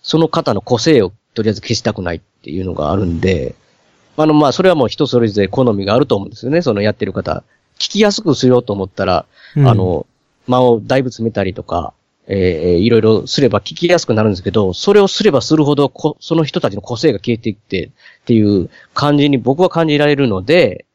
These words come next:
Speaker 1: とにかくライブ感というか、その時の空気感。なんで、だから例えば、あの、間をすごいたっぷり取る人と、
Speaker 2: うん。
Speaker 1: 間を詰めて喋る人って、それぞれゲストあるとすれば、同じように、あの、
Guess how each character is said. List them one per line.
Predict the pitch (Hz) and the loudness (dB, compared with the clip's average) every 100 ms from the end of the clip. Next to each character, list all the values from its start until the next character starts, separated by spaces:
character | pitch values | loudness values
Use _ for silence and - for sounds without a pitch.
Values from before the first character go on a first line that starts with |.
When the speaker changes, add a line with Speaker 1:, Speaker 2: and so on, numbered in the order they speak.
| _ _ _ | _ _ _
Speaker 1:
と | 175 | 0
に | |
か | 190 | 2
く | 110 92 | 0 -2
ラ | 127 151 | 0 2
イ | |
ブ | 151 | 0
感 | 147 101 | -2 -6
と | 95 107 | -6 -10
い | |
う | 101 | -10
か、 | 92 90 - | -10 -10 -10
そ | - 156 | -2 -2
の | |
時 | 151 131 | 0 -4
の | |
空 | 107 123 | -4 -6
気 | 113 | -6
感。 | 101 82 - | -8 -10 -8
な | 123 127 | -4 -2
ん | |
で、 | 131 147 | 0 0
だ | 135 | 0
か | 135 | -2
ら | 147 | 0
例 | 165 | 0
え | |
ば、 | 135 117 107 _ _ _ | 2 2 0 _ _ _
あ | - 110 | -4 -2
の、 | 104 98 98 98 - _ _ _ _ | 0 2 2 2 -2 _ _ _ _
間 | - 151 | 0 4
を | 180 180 | 4 2
す | 156 | 0
ご | 175 | -2
い | 131 | -2
た | - | -6
っ | - | -8
ぷ | - | -4
り | 170 | 0
取 | - 107 | 0 -2
る | 104 _ | -8 _
人 | - 107 | -8 -8
と、 | - 104 87 - _ | -4 -4 -4 -10 _
Speaker 2:
う | 127 | 0
ん。 | 117 101 | 0 -2
Speaker 1:
間 | 95 135 | -2 0
を | 151 | 0
詰 | - | 0
め | 135 | -4
て | 110 | -4
喋 | 113 107 | -4 -2
る | 95 | -4
人 | 95 87 | -8 -10
っ | - _ _ | -10 _ _
て、 | 73 67 | -12 -6
そ | - | 0
れ | 120 | 0
ぞ | 101 | 0
れ | 95 | -2
ゲ | 113 | -2
ス | 117 | -4
ト | 101 78 - _ _ _ | -4 -8 -10 _ _ _
あ | - | -2
る | 117 | -2
と | 110 | -2
す | - | -2
れ | 123 | 0
ば、 | 156 208 107 _ _ _ _ | 2 0 -2 _ _ _ _
同 | 131 165 | 0 2
じ | 175 208 | 2 2
よ | 220 214 | 4 4
う | 202 | 2
に、 | 202 180 - | 2 2 0
あ | 110 | 0
の、 | 110 147 | 0 0